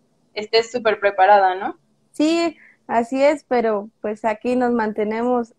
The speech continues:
Speaker 2: activos para no, no perder y no subir de peso. <laughs>
Speaker 1: Ay, eso es un tema. Ahorita, ahorita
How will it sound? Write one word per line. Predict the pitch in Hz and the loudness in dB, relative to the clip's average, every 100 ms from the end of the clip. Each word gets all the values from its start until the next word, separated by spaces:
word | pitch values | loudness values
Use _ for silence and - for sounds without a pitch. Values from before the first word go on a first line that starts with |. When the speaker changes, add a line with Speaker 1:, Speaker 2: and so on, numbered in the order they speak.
| _ | _
Speaker 2:
activos | 196 208 - 247 269 294 | -8 -8 -6 -4 -2 -4
para | - 233 202 | 0 0 0
no, | 220 220 233 240 | -2 -8 -10 -12
no | 233 233 | -6 -6
perder | - 233 220 254 | -2 -2 0 -2
y | 277 | -2
no | 240 240 | -2 -2
subir | 254 240 233 | -4 -2 -2
de | 233 233 | 0 -2
peso. | - 233 254 277 _ | 0 -2 -2 -8 _
<laughs> | 285 - - - 381 - _ - | -8 -8 -12 -20 -20 -20 _ 0
Speaker 1:
Ay, | 240 269 302 302 - _ | 4 6 6 4 -2 _
eso | - 294 381 | 4 4 6
es | 330 320 | 4 4
un | 311 285 | 0 2
tema. | 277 262 220 | 4 4 4
Ahorita, | 254 330 381 403 339 | 4 6 6 6 6
ahorita | 392 440 | 4 6